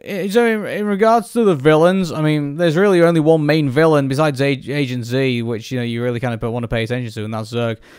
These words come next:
You know, I would say Agent Z would probably be a bit more, you know, threatening, dare I say, Zurg, if he was actually written correctly.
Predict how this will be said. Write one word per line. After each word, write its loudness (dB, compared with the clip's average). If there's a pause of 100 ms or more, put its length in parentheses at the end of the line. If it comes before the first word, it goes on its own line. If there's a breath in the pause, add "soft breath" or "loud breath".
(120 loud breath)
You 0
know, 2
I -2
would 2
say 2 (340)
Agent -2
Z 0
would -2
probably 0
be -2
a -2
bit -4
more, 2 (340 soft breath)
you -2
know, 0
threatening, -2
dare -4
I -8
say, -6
Zurg, -6
if -4
he 0
was 0
actually -4
written -2
correctly. -8